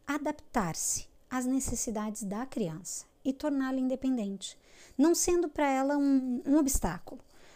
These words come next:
colocando, ah, as, o seu entendimento a dispor da criança, mas permitindo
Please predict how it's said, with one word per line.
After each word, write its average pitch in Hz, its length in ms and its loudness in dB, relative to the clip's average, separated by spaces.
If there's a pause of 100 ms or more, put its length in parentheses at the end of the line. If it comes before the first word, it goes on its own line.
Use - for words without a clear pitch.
(180)
colocando, 294 760 4 (400)
ah, 226 300 0 (100)
as, 233 240 -4
o 254 80 -8
seu 285 640 0
entendimento 277 1000 2
a 220 100 -2
dispor 233 420 -2
da 214 140 0
criança, 196 640 -2 (360)
mas 254 220 2
permitindo 285 1040 2